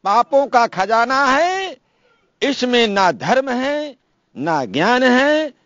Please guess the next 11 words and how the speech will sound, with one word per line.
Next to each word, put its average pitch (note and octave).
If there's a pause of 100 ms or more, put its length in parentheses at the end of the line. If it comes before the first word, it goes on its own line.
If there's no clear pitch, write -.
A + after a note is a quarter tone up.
(180)
और F#3
ना E3+
योग C4 (600)
तथा B3+ (540)
जप A3+
ही C4+
है। F3+ (760)
इसमें B3+
तो G3+
जो G3
लोग C#4+